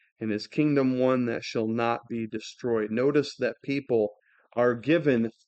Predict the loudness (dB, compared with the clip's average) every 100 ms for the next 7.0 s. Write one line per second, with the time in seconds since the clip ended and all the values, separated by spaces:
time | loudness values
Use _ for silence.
0 | _ -6 -6 -2 -2 -2 -4 -6 -4 -2
1 | 0 0 -4 -16 _ _ _ _ -8 -2
2 | 0 0 0 -2 -2 0 0 2 2 2
3 | 2 -2 -2 0 0 0 0 -2 -2 -2
4 | -4 -4 -4 -4 -4 -2 -4 -4 0 0
5 | 0 -2 -4 -4 -2 -2 -2 -4 -6 -10
6 | -4 -4 -4 -10 -8 -4 -4 -2 -4 -6